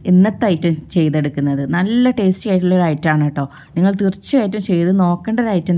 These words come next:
തന്നെയാണ്. നമ്മളിത് ക്ലീൻ ചെയ്യുമ്പോൾ ശ്രദ്ധിക്കേണ്ട കാര്യം അതിൽ പുഴുക്കളൊക്കെ ഉണ്ടോ എന്ന് നോക്കുക. എന്നിട്ട് വേണം നമ്മളിത് നുള്ളിയെടുക്കാനായിട്ട്. ഇതുപോലെ നോക്കിയിട്ട്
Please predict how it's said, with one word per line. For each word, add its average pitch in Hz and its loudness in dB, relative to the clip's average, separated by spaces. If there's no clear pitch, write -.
തന്നെയാണ്. 156 2
നമ്മളിത് 226 2
ക്ലീൻ 214 4
ചെയ്യുമ്പോൾ 269 2
ശ്രദ്ധിക്കേണ്ട 226 -2
കാര്യം 190 0
അതിൽ 180 2
പുഴുക്കളൊക്കെ 220 2
ഉണ്ടോ 190 4
എന്ന് 196 2
നോക്കുക. 160 -2
എന്നിട്ട് 196 2
വേണം 202 0
നമ്മളിത് 185 2
നുള്ളിയെടുക്കാനായിട്ട്. 160 2
ഇതുപോലെ 220 0
നോക്കിയിട്ട് 190 0